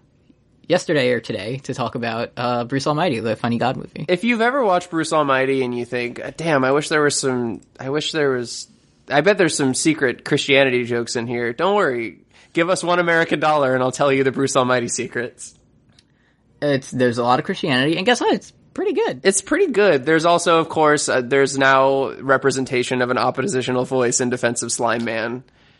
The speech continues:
Speaker 1: Yeah, well, we, we were beginning to get worried that the Slime Man derision was kind of becoming an echo chamber, so we had to let some more diverse voices in.
Speaker 2: Uh-huh.
Speaker 1: Uh,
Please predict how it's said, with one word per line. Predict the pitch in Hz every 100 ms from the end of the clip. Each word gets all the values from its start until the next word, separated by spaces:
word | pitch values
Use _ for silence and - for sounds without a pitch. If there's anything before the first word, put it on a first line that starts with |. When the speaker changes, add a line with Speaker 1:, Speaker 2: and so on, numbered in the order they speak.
| _
Speaker 1:
Yeah, | 165 156 165
well, | 147 151
we, | 175
we | 185 196
were | 170
beginning | 170 185 190
to | -
get | 180 139
worried | 143 143 139
that | 127 123 -
the | 135 131
Slime | - 139 131 131
Man | 127 123 120 123
derision | 127 120 117 123 117
was | 113 110
kind | - 123 110
of | 113
becoming | 127 143 120 117
an | -
echo | - 92
chamber, | - 85 82 -
so | - 117
we |
had | 120 123
to | - 131
let | 117 -
some | 131
more | 120 113
diverse | 123 117 117 117
voices | 120 123 113 110 120
in. |
Speaker 2:
Uh-huh. | 165 160 135 113 90 - _ _ _ _ _ _
Speaker 1:
Uh, | 123 110 98 69 71